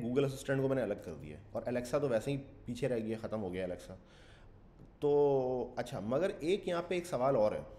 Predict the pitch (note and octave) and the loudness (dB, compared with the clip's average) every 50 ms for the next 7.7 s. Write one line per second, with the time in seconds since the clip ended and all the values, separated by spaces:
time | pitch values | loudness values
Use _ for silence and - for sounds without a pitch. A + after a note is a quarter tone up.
0 | - - - - - - - - - - - - - - - - - - - - | -20 -20 -20 -20 -20 -20 -20 -20 -20 -20 -20 -20 -20 -20 -20 -20 -20 -20 -20 -20
1 | - - - - C3+ C#3 - D#3+ E3 F#3+ F#3 C#3+ C#3 C#3 D3 F3+ F#3 F3+ E3+ E3 | -20 -14 -10 -10 -10 -8 -4 -2 -2 -2 0 0 0 2 2 2 2 0 0 -4
2 | D#3+ - E3+ E3+ F3 E3+ F3 E3 E3+ E3 D#3 C#3 A2 G2+ G#2+ G#2+ A#2 A#2 A2 G2+ | -4 -2 -2 -2 0 0 0 0 2 2 2 2 2 0 0 0 0 0 -2 -2
3 | F#2 F2 E2 D#2 D2+ D#2+ - - - - - - - - - - A2+ A#2 B2 B2+ | -4 -4 -6 -8 -10 -12 -14 -18 -20 -20 -20 -20 -20 -18 -12 -10 -6 -4 0 0
4 | C3+ C3+ C3+ C3+ - C3 B2+ C3 C3 A#2+ A2+ - B2 B2+ B2+ A#2 - - B2 A#2 | 0 0 0 -2 -4 -2 -2 0 0 -2 -2 -2 -2 -4 -4 -4 -6 -6 -6 -4
5 | A2+ A2+ G#2 F#2+ F2 F2+ F#2 F#2+ E2 D2+ E2 F#2+ - - - - - - - - | -4 -4 -4 -4 -4 -6 -6 -8 -10 -10 -12 -16 -18 -20 -20 -20 -20 -20 -20 -20
6 | - - - - F#2 F#2 F#2 F2+ G#2 A2+ A2+ A2 G2 F2+ - - - - G#2 G2+ | -20 -18 -14 -10 -8 -8 -8 -6 -4 -2 0 0 -2 -4 -6 -12 -10 -8 -8 -8
7 | G2 G2+ F#2 F2+ E2+ F2+ F2 E2 E2 D#2+ - D#2+ E2+ | -8 -8 -8 -8 -8 -8 -10 -10 -10 -10 -12 -12 -14